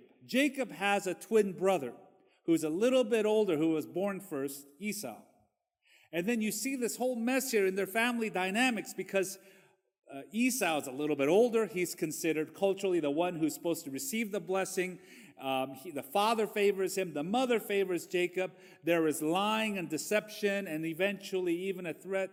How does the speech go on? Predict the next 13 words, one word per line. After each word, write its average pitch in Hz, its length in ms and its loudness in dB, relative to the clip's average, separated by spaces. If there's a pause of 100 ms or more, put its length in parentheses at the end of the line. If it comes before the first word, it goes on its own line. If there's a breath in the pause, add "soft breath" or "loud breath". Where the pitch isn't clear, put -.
of 156 220 -2 (300 loud breath)
murder 170 460 4
at 156 240 -6
the 165 180 0
end. 147 220 0 (640 soft breath)
And 208 140 -2
so 262 100 4
you 214 200 -4
see 269 240 -4
this 180 340 -4
and 180 100 -4
you 196 80 -2
say, 190 300 -2